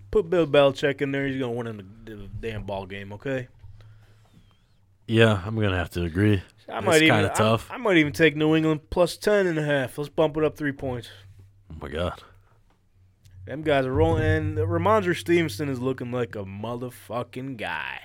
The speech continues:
Speaker 2: Finally. That happened soon,
Speaker 1: Looking
Speaker 2: right?
Speaker 1: like a guy. So, uh,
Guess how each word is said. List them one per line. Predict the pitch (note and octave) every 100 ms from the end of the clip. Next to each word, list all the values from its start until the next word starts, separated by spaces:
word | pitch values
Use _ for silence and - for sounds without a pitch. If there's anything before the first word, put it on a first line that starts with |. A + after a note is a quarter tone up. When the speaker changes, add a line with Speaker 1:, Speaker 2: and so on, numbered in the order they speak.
| -
Speaker 2:
Finally. | F2+ G#2+ G2 F2+ G2 _ _ _ _ _ _ _ _ _ _ _ _ _ _ _ _
That | G#2+ G#2
happened | G#2 - D2+
soon, | - C3+
Speaker 1:
Looking | G2
Speaker 2:
right? | A2 C3
Speaker 1:
like | C3+
a |
guy. | A2+ B2 A#2 F2 - - - - - - - _ -
So, |
uh, | C3+ C3+ C3+ C3+ C#3+